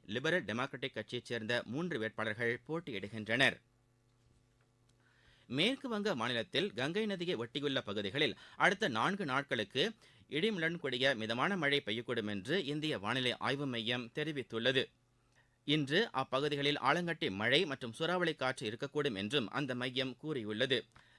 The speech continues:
ஜார்க்கண்ட், ஒடிசா, சத்தீஸ்கர், கிழக்கு மத்திய பிரதேசம் மற்றும் விதர்பா பகுதிகளில் இடிமுடன் கூடிய மிதமான மழையும் பலத்த காற்றும் இன்று முதல் வரும் இருபதாம் தேதி வரை இருக்கக்கூடும் என்று அந்த மையம் வெளியிட்டுள்ள வானிலை அறிவிப்பில் குறிப்பிடப்பட்டுள்ளது.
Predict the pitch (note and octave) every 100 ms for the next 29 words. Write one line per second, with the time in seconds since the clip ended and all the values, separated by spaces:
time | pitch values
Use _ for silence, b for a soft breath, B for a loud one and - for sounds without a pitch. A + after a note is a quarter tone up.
0 | F2+ A#2 C3+ B2 C3+ D#3+ G3+ A#2 A#2+ -
1 | C#3 G3 B2+ A2+ B2 A2+ C3 A#2 - D3+
2 | F#3+ E3 G2 G2+ A2 G#2+ G#2 G#2 C3+ G#3
3 | B B C3+ D3 D3+ A#2 C#3+ F#3 G3 F3+
4 | A2+ G2 G#2 C#3+ F#2 B B B D3 G#3
5 | D#3 D3 D3+ C3 B2 B2+ A2+ A2 A#2 D3+
6 | D#3+ G#2+ F#2+ A2+ G3+ B2 C3+ - F#3 C#3+
7 | B2+ - E3 - B2 B2 B2 C3+ C#3+ -
8 | A#2 A#2 A2 C#3 D#3 D#3 A#2+ A2+ C3 G#2
9 | A#2 C3+ B2+ A2+ F#2+ A2 C3 - B2 A#2
10 | G#2 B2 F#3+ C3 B2+ B2 A2+ A#2 - A2
11 | C3+ C3+ - G#2+ A2+ G#2 A2+ A#2 - E3
12 | F3+ B2 G#2+ G#2 A2 A#2+ B2+